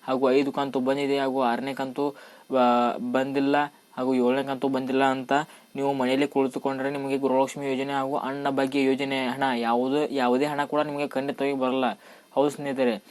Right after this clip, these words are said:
ಹಾಗಾದ್ರೆ ನಾವು ಗ್ರಾಮ ಒನ್ನಲ್ಲಿ ಹೋಗಿ ಏನು ಮಾಡ್ಬೇಕು ಅಂತ ನೀವು ಕೇಳೋದಾದ್ರೆ ನಾನು ಈ ವಿಡಿಯೋದಲ್ಲಿ ಸಂಪೂರ್ಣವಾಗಿ ತಿಳಿಸಿಕೊಡುತ್ತೇನೆ. ಅದಕ್ಕಿಂತ ಮುಂಚೆ ನೀವೇನಾದ್ರೂ ಕೂಡ ಇನ್ನೂ ಕೂಡ ನನ್ನ ಚಾನಲ್‌ನ ಸಬ್ಸ್ಕ್ರೈಬ್ ಮಾಡದೆ ನೋಡ್ತಾ ಇದ್ದೀರಾ,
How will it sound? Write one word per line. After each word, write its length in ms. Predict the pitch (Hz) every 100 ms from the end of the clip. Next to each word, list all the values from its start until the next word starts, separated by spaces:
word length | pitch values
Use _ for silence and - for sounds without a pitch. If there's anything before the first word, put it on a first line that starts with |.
| - -
ಹಾಗಾದ್ರೆ 380 | 135 135 139 143
ನಾವು 260 | 135 147
ಗ್ರಾಮ 280 | 139 131 151
ಒನ್ನಲ್ಲಿ 420 | 151 147 147 143
ಹೋಗಿ 340 | 147 143 143 135
ಏನು 200 | 139 143
ಮಾಡ್ಬೇಕು 380 | 135 135 139
ಅಂತ 100 | 139
ನೀವು 180 | 139 139
ಕೇಳೋದಾದ್ರೆ 640 | 131 135 135 131 123 160 202 - - -
ನಾನು 220 | 135 143
ಈ 200 | 147 165
ವಿಡಿಯೋದಲ್ಲಿ 340 | 156 147 147 143
ಸಂಪೂರ್ಣವಾಗಿ 680 | 135 127 143 143 143 139
ತಿಳಿಸಿಕೊಡುತ್ತೇನೆ. 1080 | 131 143 139 - 127 123 127 135 170 190 - _
ಅದಕ್ಕಿಂತ 420 | 127 139 165 160
ಮುಂಚೆ 320 | 156 156 151 156
ನೀವೇನಾದ್ರೂ 520 | 147 143 147 147 147
ಕೂಡ 180 | 147 139
ಇನ್ನೂ 320 | 135 135 143
ಕೂಡ 160 | 143
ನನ್ನ 240 | 139 135 135
ಚಾನಲ್‌ನ 680 | 131 131 131 135 135 135 131
ಸಬ್ಸ್ಕ್ರೈಬ್ 460 | 127 - - 135
ಮಾಡದೆ 280 | 131 123 139
ನೋಡ್ತಾ 280 | 143 131 127
ಇದ್ದೀರಾ, 260 | 123 120